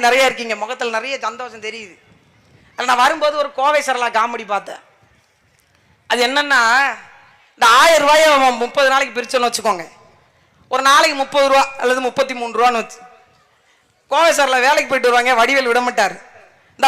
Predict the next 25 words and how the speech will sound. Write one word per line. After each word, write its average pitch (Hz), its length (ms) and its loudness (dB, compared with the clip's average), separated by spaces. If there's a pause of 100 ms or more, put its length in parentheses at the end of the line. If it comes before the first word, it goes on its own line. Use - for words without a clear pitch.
(120)
உனக்கு 285 260 2
ஒரு 254 140 0
பத்து, 262 240 0 (840)
நீ 247 80 -2 (140)
தாலி 311 200 4
கட்டின 277 280 -2
பாவத்துக்கு 262 360 0
ஒரு 226 140 -6
பத்து, 269 220 -2 (720)
உங்க 233 180 0
ஆத்தாளுக்கு, 311 360 0
உங்க 254 120 -4
ஒப்பனுக்கு, 285 340 -4
தண்டச்சோருக்கு 269 480 0
ஒரு 240 140 -2
பத்துன்ற 247 380 -2 (100)
மாதிரி 269 180 0 (640)
முப்பது 247 320 -2
ரூபாயா 254 240 4
ஆக்கிட்டாங்க 214 480 -2
ஒரு 180 120 -12
நாளைக்கு. 185 260 -12 (1000)
அப்போ - 200 0
ஒரு 269 140 2
பெண்களுடைய 339 460 2